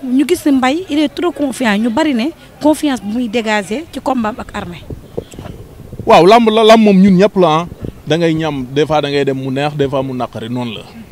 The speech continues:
Speaker 2: Mbaye champion la, armée champion la. Lamb moom li may wax rek, boo takkee dix fois, ñëw takk sa ngëm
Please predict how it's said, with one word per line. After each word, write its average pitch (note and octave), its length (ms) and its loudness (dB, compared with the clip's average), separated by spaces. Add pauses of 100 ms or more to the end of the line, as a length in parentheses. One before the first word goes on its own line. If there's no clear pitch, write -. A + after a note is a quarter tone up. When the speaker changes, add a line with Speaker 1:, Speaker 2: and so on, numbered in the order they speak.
(180)
Speaker 2:
Mbaye A2 260 -4
champion A#2+ 480 -4
la, G#2 140 -8
armée A2+ 360 -6 (600)
champion A#2+ 500 -2
la. F#2+ 120 -14 (1040)
Lamb F#3+ 240 0
moom F#3 240 0
li E3 80 0
may F#3 140 0
wax C#3+ 180 2
rek, A2 180 -8
boo C3+ 220 -2
takkee D#3+ 380 0 (180)
dix F3 160 0
fois, D#3+ 340 2 (560)
ñëw C3+ 240 0
takk - 260 -2
sa E3 120 -2
ngëm D3 240 -2